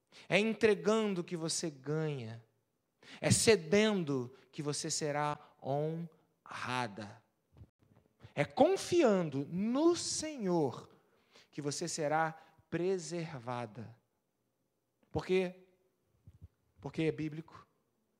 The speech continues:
Porque o Senhor promete E se você confiar nele e fizer a orientação ou a influência que ele te der, as coisas vão dar certo na sua vida.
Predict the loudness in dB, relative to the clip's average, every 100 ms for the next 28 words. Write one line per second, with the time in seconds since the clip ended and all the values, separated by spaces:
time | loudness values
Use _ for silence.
0 | _ -10 -6 -6 -4 -4 0 0 -2 -8
1 | _ _ _ _ _ -6 -4 -2 -4 -4
2 | -8 -10 -10 _ _ _ _ _ _ _
3 | _ -8 -6 -4 -2 -4 -4 -4 -2 0
4 | 0 -4 -8 -2 4 4 4 -2 -6 _
5 | _ -10 -4 -2 2 4 4 0 -6 -14
6 | -4 0 2 0 0 -4 -2 2 2 2
7 | 0 2 0 -2 0 2 2 0 -4 -10
8 | -8 -2 0 2 0 -4 -6 -4 -2 -2
9 | -4 -14 _ _ _ _ _ _ _ -8
10 | -4 -2 -2 -2 -2 -2 -2 -2 -4 -4
11 | -8 -10 -6 -4 -4 -2 -2 -2 -6